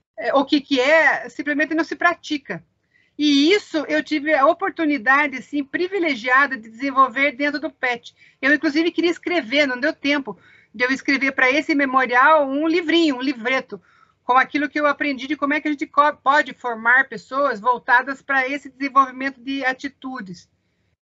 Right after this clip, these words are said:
Mas que atitudes são essas? Por exemplo, atitude humanizadora. Então, nesses meus trinta anos aqui de trabalho, eu aprendi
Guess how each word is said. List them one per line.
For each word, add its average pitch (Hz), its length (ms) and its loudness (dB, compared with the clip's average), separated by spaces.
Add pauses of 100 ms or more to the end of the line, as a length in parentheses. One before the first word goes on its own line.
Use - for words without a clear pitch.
Mas 226 180 -2
que - 80 -4
atitudes 294 520 -4
são 320 200 2
essas? 254 500 0 (1120)
Por 285 180 4
exemplo, 277 400 0
atitude 285 480 -6
humanizadora. 269 1120 -2 (840)
Então, 294 280 2
nesses 302 260 0
meus 285 340 0
trinta 339 380 -2
anos 285 320 -2
aqui 240 260 -6
de 233 120 -8
trabalho, 226 640 0
eu 262 140 -6
aprendi 269 640 -6